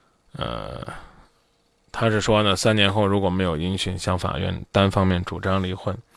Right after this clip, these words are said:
嗯，因为我呢，印象不是很深刻了，但是呢，我必须要跟你讲明白，就是他一定是缺一个过程，这过程不走，你草草的说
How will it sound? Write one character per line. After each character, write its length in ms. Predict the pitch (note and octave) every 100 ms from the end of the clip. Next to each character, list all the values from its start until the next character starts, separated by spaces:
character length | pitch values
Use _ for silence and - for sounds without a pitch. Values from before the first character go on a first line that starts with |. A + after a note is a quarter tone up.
| - - - - - - _ -
嗯， 500 | - C2 C2 B1+ C#2
因 60 | F2
为 220 | A#2+ A#2+
我 220 | G#2+ E2
呢， 220 | E2+ A2 A#2
印 180 | A#2+
象 160 | A#2+ A2
不 100 | G#2
是 60 | G#2+
很 180 | -
深 240 | F2+ - G2
刻 160 | -
了， 120 | F#2+ - _ -
但 120 | G#2
是 140 | F#2+ G2
呢， 140 | E2
我 40 | C2
必 140 | G2
须 160 | F2+ G2+
要 120 | F2
跟 120 | F2+
你 140 | F2+
讲 260 | F2+ - - -
明 140 | F#2 -
白， 180 | F#2+ F2+ - _ _ - - _
就 100 | C3+
是 420 | - - - - - - - - - -
他 200 | - G2
一 180 | F#2
定 160 | A2+ A2
是 140 | -
缺 280 | F2+ - F#2+
一 60 | F#2
个 140 | F#2
过 200 | - G2
程， 160 | - - _ -
这 140 | - F#2
过 180 | A2+
程 200 | F#2 F#2
不 120 | G2 F2+
走， 300 | - G1+ - _ - - - - _
你 160 | - F2
草 260 | F#2 G2+ A2
草 160 | A2+ C#2+
的 100 | E2+
说 720 | G2+ F#2+ F#2+ F2 D2+ G1+